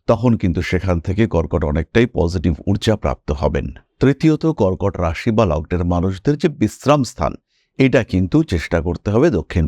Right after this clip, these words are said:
পশ্চিম দিকেই করবার, কারণ দক্ষিণ পশ্চিম দিকে এনার্জির রিলিজ যতটা বেশি হয়,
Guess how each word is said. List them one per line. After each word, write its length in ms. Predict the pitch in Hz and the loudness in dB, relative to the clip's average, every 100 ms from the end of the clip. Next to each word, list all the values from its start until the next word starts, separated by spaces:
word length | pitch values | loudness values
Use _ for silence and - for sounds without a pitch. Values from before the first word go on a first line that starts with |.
| 85 | -2
পশ্চিম 320 | 80 - 92 78 | -4 0 0 2
দিকেই 360 | 82 - 127 120 90 | 0 2 2 2 -2
করবার, 340 | 71 78 71 - _ - | -2 -6 -8 -10 _ 0
কারণ 220 | 117 123 110 110 | 2 4 4 2
দক্ষিণ 320 | - 131 123 98 | 0 0 2 0
পশ্চিম 320 | 92 - 90 85 | -2 0 0 2
দিকে 260 | 92 110 110 92 | 2 2 2 0
এনার্জির 480 | 90 90 82 95 80 | -2 -2 -2 -2 0
রিলিজ 300 | 95 110 156 127 - | 2 2 2 0 -2
যতটা 420 | 78 - 90 98 95 | -2 -2 -2 -2 0
বেশি 320 | 85 - 101 | -2 -4 -2
হয়, 220 | 107 151 | 0 -2